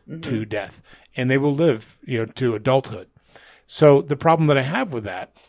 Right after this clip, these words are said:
Speaker 2: is the F L D S, the fundamental, uh, L D S church, puts in for federal Medicaid dollars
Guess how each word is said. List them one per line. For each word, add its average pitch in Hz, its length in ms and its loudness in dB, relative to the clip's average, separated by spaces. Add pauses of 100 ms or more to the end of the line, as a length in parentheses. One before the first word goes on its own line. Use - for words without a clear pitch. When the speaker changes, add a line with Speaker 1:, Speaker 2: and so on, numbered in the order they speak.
(200)
Speaker 2:
is 117 480 -2 (400)
the 127 320 -2
F 156 160 -2
L 139 140 6
D 127 200 2
S, 147 240 2
the 117 60 -10
fundamental, 127 640 0
uh, 110 360 -2
L 123 120 -2
D 117 140 -2
S 110 140 -4
church, - 480 -4 (1040)
puts - 400 2
in 156 400 -2 (100)
for 123 640 -2 (480)
federal 139 380 2
Medicaid 135 540 0
dollars 104 560 -6